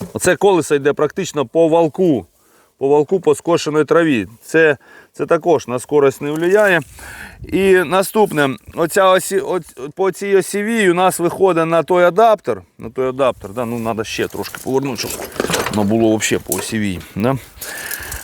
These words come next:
Виходить на колесо той адаптер, і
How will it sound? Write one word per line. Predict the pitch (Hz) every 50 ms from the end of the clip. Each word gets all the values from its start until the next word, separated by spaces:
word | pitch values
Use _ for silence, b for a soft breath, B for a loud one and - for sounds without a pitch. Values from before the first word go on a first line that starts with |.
| B B -
Виходить | - - 156 175 160 - 202 202 185 185 185
на | 190 190
колесо | - - 180 175 175 160 - 180
той | 165 - 180 180
адаптер, | 185 185 175 185 220 226 214 190 - 170 151 143 - _
і | - 185 196 202 196 196 190 190